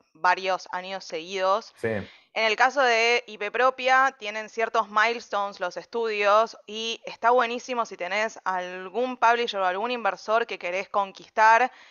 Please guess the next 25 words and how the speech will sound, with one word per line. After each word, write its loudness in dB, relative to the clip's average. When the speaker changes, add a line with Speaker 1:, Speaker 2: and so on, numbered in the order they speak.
Speaker 1:
eh, -4
de, 2
bueno, 0
la 2
continuidad, 2
de -8
nos -8
vimos 2
hace 0
tres -2
meses -2
y -16
yo -8
te -4
dije, -4
"Che, 0
en -8
tres -2
meses -2
voy 4
a 2
llegar 2
a 4
este -4
milestone". -6